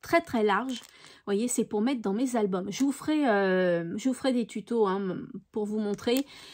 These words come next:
Et, euh, donc, quand j'ai vu ça, j'étais contente.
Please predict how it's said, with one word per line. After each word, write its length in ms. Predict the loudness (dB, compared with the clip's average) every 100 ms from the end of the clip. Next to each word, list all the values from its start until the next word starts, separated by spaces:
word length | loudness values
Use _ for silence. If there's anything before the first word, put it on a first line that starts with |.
| -20 -4
Et, 420 | 2 4 6 6
euh, 640 | 6 4 4 6 6 4 2
donc, 240 | 0 -4
quand 140 | 0 0
j'ai 160 | 2
vu 160 | 0 0
ça, 440 | 0 4 6 4 -8 _ _ _ _ _ _ _
j'étais 420 | -8 0 0 2
contente. 600 | 0 -2 2 4 4 2